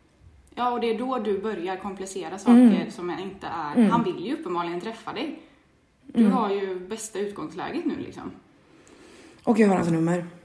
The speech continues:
Speaker 1: Ja, perfekt. Och jag tycker att det hör, hör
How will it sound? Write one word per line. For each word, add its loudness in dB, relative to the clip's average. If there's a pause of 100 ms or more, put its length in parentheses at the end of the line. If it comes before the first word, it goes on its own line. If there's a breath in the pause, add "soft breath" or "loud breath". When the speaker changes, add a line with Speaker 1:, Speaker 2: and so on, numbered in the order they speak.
(520)
Speaker 1:
Ja, -8 (240)
perfekt. -10 (640)
Och -4
jag -2
tycker -4
att -8
det -6
hör, -8 (240)
hör -8